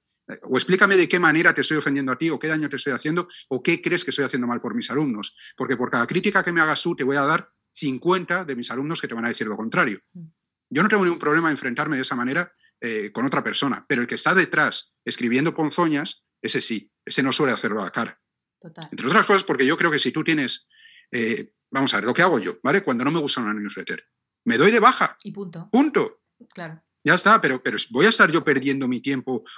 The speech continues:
Speaker 1: o echando bilis en que tú eres esto, tú eres lo otro? Ni mucho menos. Si le quiero dar una opinión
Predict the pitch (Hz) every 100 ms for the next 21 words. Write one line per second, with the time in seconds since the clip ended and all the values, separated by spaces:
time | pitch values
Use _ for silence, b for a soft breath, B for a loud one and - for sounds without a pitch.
0 | B 120 113 139 135 127 131 127 120 -
1 | B B 127 135 123 135 131 131 123 127
2 | 120 113 107 98 98 - _ _ _ _
3 | _ b b b 92 120 - 165 165 -
4 | - B B 147 110 143 190 214 220 190
5 | 180 165 180 147 104